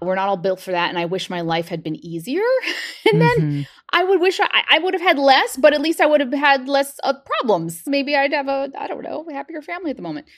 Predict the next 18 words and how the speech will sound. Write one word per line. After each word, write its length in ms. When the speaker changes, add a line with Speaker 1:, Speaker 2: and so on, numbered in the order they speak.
Speaker 1:
But 140
I 120
think 400
what 220
I 100
learned 480
was 560
I 100
did 240
not 320
get 240
the 120
love. 520
I 100
didn't 200
get 140
love. 200
Speaker 2:
Mm. 320